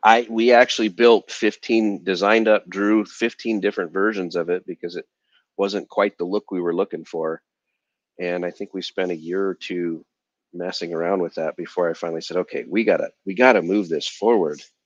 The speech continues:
And we jumped back into that very simple design, and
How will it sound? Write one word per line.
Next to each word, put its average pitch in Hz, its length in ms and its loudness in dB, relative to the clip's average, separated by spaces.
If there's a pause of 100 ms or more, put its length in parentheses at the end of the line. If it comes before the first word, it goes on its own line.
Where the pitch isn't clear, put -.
(580)
And 85 560 -2 (840)
we 85 120 -8
jumped 87 280 0
back 98 240 4
into 90 240 -4
that 87 220 2
very 92 280 2
simple 92 340 -2
design, 90 500 0
and 82 260 -4